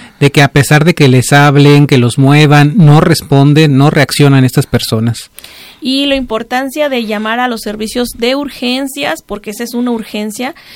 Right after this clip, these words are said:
Speaker 2: y, este, y comentarle al personal todo lo que ustedes están viendo.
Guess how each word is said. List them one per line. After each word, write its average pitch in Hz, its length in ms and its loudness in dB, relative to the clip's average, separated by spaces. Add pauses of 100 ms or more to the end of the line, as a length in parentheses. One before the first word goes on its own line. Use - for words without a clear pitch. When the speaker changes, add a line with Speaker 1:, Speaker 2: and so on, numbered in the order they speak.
(200)
Speaker 2:
y, 285 360 -4
este, 233 400 -6
y 247 120 -8
comentarle 247 720 -4
al 285 140 -4
personal 240 580 -6
todo 285 180 -2
lo 277 140 -2
que 214 100 -12
ustedes 240 400 -6
están 226 340 -8
viendo. 226 380 -6